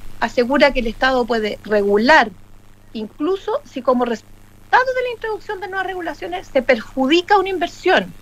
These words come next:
Para mayor certeza, el simple hecho de que una parte adopte o omita adoptar una acción que pudiera ser incompatible con las expectativas del inversionista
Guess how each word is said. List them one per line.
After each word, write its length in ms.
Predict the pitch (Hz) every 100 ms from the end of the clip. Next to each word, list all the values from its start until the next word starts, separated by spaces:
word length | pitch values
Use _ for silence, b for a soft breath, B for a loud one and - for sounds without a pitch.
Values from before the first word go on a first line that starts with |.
| -
Para 200 | - 180
mayor 220 | 190 190 185
certeza, 500 | 185 170 311 320 277
el 80 |
simple 300 | 233 226 233
hecho 200 | 220 -
de 120 | 202 196
que 60 |
una 140 | 190 180
parte 360 | 262 247 214
adopte 340 | 202 240 233 208
o 60 |
omita 640 | 185 190 240 311 - 185 -
adoptar 440 | - - - -
una 100 | 226
acción 380 | 196 - 262 247
que 100 | 240
pudiera 320 | 196 185 220
ser 160 | 233 214
incompatible 800 | 208 196 170 160 160 240 311 359
con 80 | 349
las 160 | 330
expectativas 560 | 330 285 - 240 277 285
del 140 | 269
inversionista 560 | 254 247 254 285 - 320